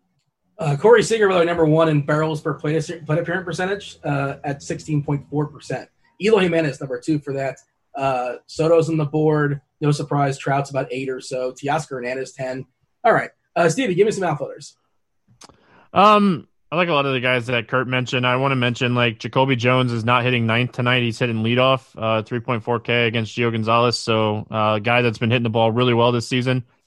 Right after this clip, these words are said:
Speaker 2: Um, I think he's definitely in play.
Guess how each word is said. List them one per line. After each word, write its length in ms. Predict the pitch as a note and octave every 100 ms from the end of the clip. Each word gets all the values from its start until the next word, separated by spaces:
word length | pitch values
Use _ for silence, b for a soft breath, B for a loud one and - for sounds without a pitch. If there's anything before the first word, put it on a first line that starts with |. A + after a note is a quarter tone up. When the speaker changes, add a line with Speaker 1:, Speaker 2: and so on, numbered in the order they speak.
| _ _
Speaker 2:
Um, 500 | - A#2+ A#2 A2+ A2 A#2
I 100 | A#2+
think 160 | C3
he's 180 | B2+ A#2
definitely 380 | C3 B2 B2+ A#2+
in 100 | G#2+
play. 480 | - C3 B2+ B2